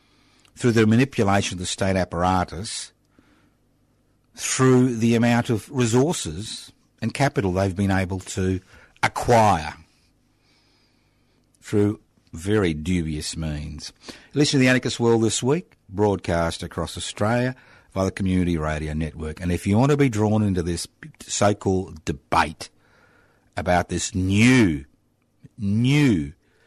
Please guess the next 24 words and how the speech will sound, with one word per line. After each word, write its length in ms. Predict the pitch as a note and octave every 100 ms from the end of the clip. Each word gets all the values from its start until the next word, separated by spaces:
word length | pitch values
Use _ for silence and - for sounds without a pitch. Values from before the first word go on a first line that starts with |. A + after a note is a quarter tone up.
| _ _ -
reason 540 | F2 F#2+ G2 - D2
for 260 | - D#2+ D2
war, 520 | D2+ F#2 E2+ C#2+ G2 _ _ _ _ _ _ _ _
you 100 | -
know, 200 | D#2+ E2+ A2 _ _ _ _ -
this 160 | F#2+ -
big 320 | - A2 G2+
struggle 400 | - F#2 F2+ E2
between 340 | E2 - E2
democracy 520 | D#2+ E2+ G2 F#2 -
and 100 | D2+
autocracy, 800 | D2 - G2+ - F2+ - D2 G2+ _ _ _ _ - - _ -
let's 180 | C#3+
create 360 | - - G#2 G2
an 60 | F2
anarchist 360 | E2 D2+ F2
society 560 | - - D#2 D#2 D#2 D#2
where 180 | E2 F2
we 140 | E2+
have 300 | F#2 G2 - -
real 400 | F2+ E2+ F#2+ F2
democracy, 800 | D2 D2 C#2 - D2 - C2+ C2+ _ _ _ _ _
direct 500 | A#2+ A2 G2+ F2+ D#2
democracy, 760 | E2 D2+ D2 - D#2+ - C#2